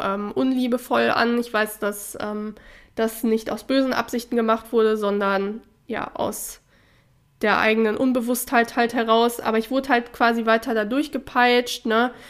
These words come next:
Weil mir dann halt gesagt wurde, ich hätte ja gar keine vernünftige Alternative. Und, ähm, ich hatte damals schon, ähm, ich weiß noch, bei meinem Studium nach dem ersten Semester wusste ich ziemlich klar, dass ich das überhaupt nicht weitermachen möchte. Ähm,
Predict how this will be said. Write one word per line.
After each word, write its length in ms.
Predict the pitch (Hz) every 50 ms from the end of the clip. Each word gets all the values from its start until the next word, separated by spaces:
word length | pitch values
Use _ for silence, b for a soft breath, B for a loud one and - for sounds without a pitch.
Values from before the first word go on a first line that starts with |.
| B B B B B B B -
Weil 260 | 247 220 214 214 214
mir 140 | 220 220 220
dann 80 | 220 220
halt 160 | 220 220 220
gesagt 400 | 226 214 220 226 220 - - -
wurde, 400 | 233 220 214 220 220 220 220 220
ich 100 | 220 220
hätte 220 | 262 226 226 - 233
ja 100 | 214 214
gar 140 | 214 214
keine 240 | 220 - 262 226 226
vernünftige 500 | 220 - 226 220 220 220 - - 233 220
Alternative. 1160 | 202 208 208 - 220 214 214 214 - - 285 285 285 269 254 247 247 247 247 247 247 247 233
Und, 400 | - - 214 220 220 226 226 - -
ähm, 380 | 202 208 208 208 208 214 214 B B B B B B B B
ich 80 | -
hatte 200 | 254 - - 262
damals 520 | 226 240 254 277 285 285 277 277 277 277 -
schon, 600 | - - - 262 247 247 247 247 247 247 247 240 - -
ähm, 720 | 220 226 226 226 226 226 226 233 226 233 233 233 - B B B B B B B B B B B
ich 80 | - -
weiß 140 | 254 254
noch, 80 | 254 233
bei 80 | 226 220
meinem 180 | 226 220 226
Studium 540 | 226 - - 277 285 285 302 285 294 285 285
nach 140 | 226 269 -
dem 120 | - 247
ersten 240 | - 254 269 - 285
Semester 460 | 247 254 247 254 285 285 - 233 233
wusste 180 | 233 254 254 -
ich 100 | 262 -
ziemlich 260 | - 294 302 294 -
klar, 240 | - 285 262 262 254
dass 100 | 240 240
ich 80 | 233
das 140 | - 247 233
überhaupt 400 | - 233 233 247 277 277 277 -
nicht 160 | 254 262 -
weitermachen 560 | - 233 240 233 - 220 214 202 - - 233 214
möchte. 420 | 214 214 - - 254 240 277 339 B B B B B B B B B _ _ -
Ähm, 520 | 247 240 240 240 240 240 240 240 233 -